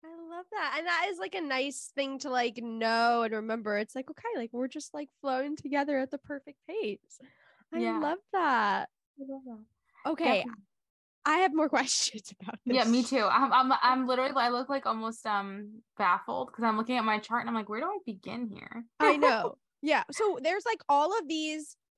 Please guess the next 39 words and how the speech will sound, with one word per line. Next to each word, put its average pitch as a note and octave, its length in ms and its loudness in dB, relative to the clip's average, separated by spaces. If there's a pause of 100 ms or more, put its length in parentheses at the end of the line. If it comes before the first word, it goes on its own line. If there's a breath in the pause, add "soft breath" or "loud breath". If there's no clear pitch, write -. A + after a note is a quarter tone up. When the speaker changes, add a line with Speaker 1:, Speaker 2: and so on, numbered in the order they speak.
(680)
Speaker 1:
there's D#4 260 0
all D4 340 6
of D#4+ 100 -2
these, C#4+ 260 0
like, G#3+ 260 2
symbols G#3+ 920 2
on B3 220 4
the A#3+ 80 0
sides A3+ 480 0
of A3 160 -4
the A3 60 -8
chart. G#3 420 0
One A3+ 240 -8
is A3 160 -10
in, F#3+ 300 -8 (280)
on A#3 180 2
this C#4 160 0
chart, G#3 260 2 (180)
like, F#3+ 220 -6 (160)
half A3+ 320 -2
is A3+ 120 -2
in G#3+ 120 -8
red G3+ 220 -2
and G3+ 120 -10
half G3 300 -6
is G#3+ 120 -10
in F#3+ 180 -8
gray. G3 480 -4 (260 loud breath)
Like, C4 140 -4
what B3 400 -4
are F#4+ 200 -6
the, B3 400 -8 (100)
what C4 240 -2
are, F#4 100 -4
like, C#4+ 240 -4
the B3 80 -4
main A#3 520 -4
components G#3 840 -8
of G3 360 -4